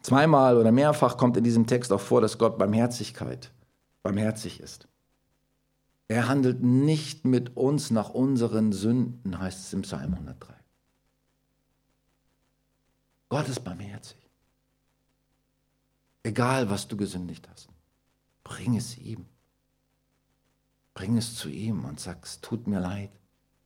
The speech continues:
Hilf mir, dass ich in deinen Wegen gehen kann.“ Gott klagt dich nicht an. Er ist barmherzig. Er ist barmherzig.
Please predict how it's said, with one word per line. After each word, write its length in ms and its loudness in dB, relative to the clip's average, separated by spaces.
Hilf 340 -2
mir, 300 -4
dass 160 -8
ich 100 -8
in 140 0
deinen 380 -2
Wegen 260 -4
gehen 300 -8
kann.“ 260 -12
Gott 360 -2
klagt 280 -2
dich 140 -8
nicht 240 -10
an. 140 -10
Er 100 -6
ist 100 -4
barmherzig. 720 -4
Er 120 -4
ist 140 -6
barmherzig. 600 -6